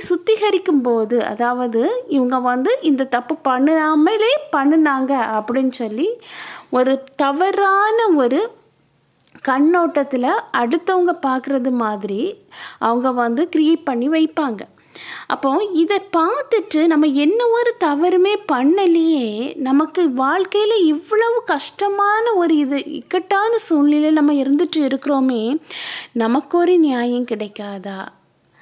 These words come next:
நான் எந்த ஒரு தவறும் பண்ணல, யாருக்கும் எந்த ஒரு அநியாயமும் பண்ணல, ஆனாலும் என் வாழ்க்கையில நான் செய்யாத தவறுக்கு நான் செய்தேன் அப்படின்னு சொல்லி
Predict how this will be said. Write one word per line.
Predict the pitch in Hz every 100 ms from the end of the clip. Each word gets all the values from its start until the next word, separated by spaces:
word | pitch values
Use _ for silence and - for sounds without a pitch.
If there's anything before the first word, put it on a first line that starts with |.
| _ - - -
நான் | 240 240
எந்த | 240 262 359 453
ஒரு | 440 466 440
தவறும் | 339 277 269 254
பண்ணல, | 233 208 196 185 180 247 _ _ _ - - -
யாருக்கும் | 240 247 285 403 440 440 440
எந்த | 349 320 381
ஒரு | 381 381
அநியாயமும் | 302 277 294 392 427 453 453 415
பண்ணல, | 339 254 220 196 190 - _
ஆனாலும் | 226 233 262 277 240 196 185 220 302 - - -
என் | - 247 247 240
வாழ்க்கையில | 262 403 427 415 392 285 233 190 214 330 - - -
நான் | 254 269
செய்யாத | - 339 403 453 480 480
தவறுக்கு | 440 320 339 381 381 381 392
நான் | 392 302 302
செய்தேன் | - 330 339 392 427 415
அப்படின்னு | 311 285 294
சொல்லி | 302 302 262 262 247 220 254